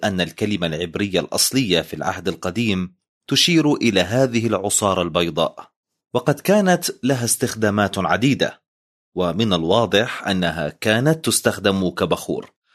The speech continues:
فقد كانت تطلق مادة عطرية، وكان اللبان يستخدم عند تقديم المحرقات بحسب ما جاء في سفر اللاويين والأصحاح الثاني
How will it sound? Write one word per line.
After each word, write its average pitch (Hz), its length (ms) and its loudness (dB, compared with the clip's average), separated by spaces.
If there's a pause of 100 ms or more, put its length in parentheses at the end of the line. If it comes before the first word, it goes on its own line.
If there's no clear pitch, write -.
(220)
فقد - 360 0
كانت 190 400 2
تطلق 147 360 0
مادة 113 680 0
عطرية، 82 600 -4 (640)
وكان 156 400 2
اللبان 120 640 2 (140)
يستخدم 139 680 2
عند 107 380 2
تقديم 127 520 0
المحرقات 110 920 0 (260)
بحسب 92 460 0
ما 82 200 0
جاء 85 340 0
في 87 180 -8
سفر 107 300 0
اللاويين 87 720 0
والأصحاح - 640 -2
الثاني 98 580 0